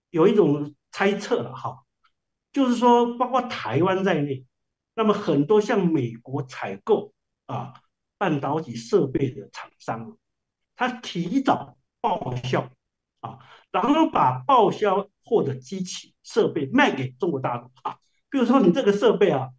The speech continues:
可以用五年的，我现在三年就报销。而我卖给中国大陆厂商的价格是比我当初买的时候价格还要高，哎，这又赚一手。那诸如此类的。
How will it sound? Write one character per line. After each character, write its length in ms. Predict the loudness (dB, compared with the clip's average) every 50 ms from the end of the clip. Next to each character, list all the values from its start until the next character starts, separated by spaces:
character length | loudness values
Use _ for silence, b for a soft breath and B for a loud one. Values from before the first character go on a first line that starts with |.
| _ _ _
可 80 | 0
以 60 | 4
用 160 | 4 4 4 4 2
五 80 | 4
年 180 | 4 4 4 2
的， 240 | 0 -4 -6 -8 _ -20 B B B B B
我 100 | 2 2
现 140 | 4 4 2
在 100 | 2 2
三 500 | 0 -4 -6 -2 0 2 2 4 2 2
年 220 | 0 0 -2 -2
就 180 | -2 -2 -4 -4
报 300 | -4 -4 -4 -4 -4 -8
销。 240 | -8 -8 -12 -14 -14 _ _ _ _ _ b b b b
而 320 | 6 6 6 6 2 -4 _ _ _ _ _ _ _
我 120 | -4 0
卖 260 | 2 4 6 6 6
给 160 | 6 4 2 2
中 220 | 0 2 2 4
国 80 | 2 4
大 260 | 2 4 4 4 4
陆 260 | 4 4 2 2 2
厂 320 | 0 -4 -4 -2 -2 -2
商 140 | -2 -2 -4
的 80 | -4 -4
价 300 | -2 -4 -4 -4 -4 -6
格 160 | -8 -10 -12 -10 -10 -12 -14 -18 _ _ _
是 240 | -12 0 2 2 2 2 -2 -6
比 160 | -8 -2 2 2
我 160 | 2 2 2
当 240 | 0 2 2 2 2
初 100 | 2 4
买 280 | 6 6 6 4 2
的 60 | 0
时 100 | 0 0
候 60 | 0 2
价 180 | 2 0 -2
格 100 | -2 -4
还 80 | 0 2
要 140 | 2 2 2
高， 260 | 2 0 0 0 -2 _
哎， 100 | -6 -6
这 140 | -4 2 2
又 100 | 2 4
赚 240 | 4 2 4 4 2
一 80 | 0
手。 220 | 0 -12 -14 -16 _ _ _ _ _ _ b b b b b b b _ _ _ _ -20 _ _ _ _ _ _ _ _ _ _ _ _ _
那 180 | 2 2 2 2
诸 120 | 4 2 4
如 100 | 4 4
此 200 | 2 2 0 2
类 160 | 2 2 2
的。 180 | -2 -8 -20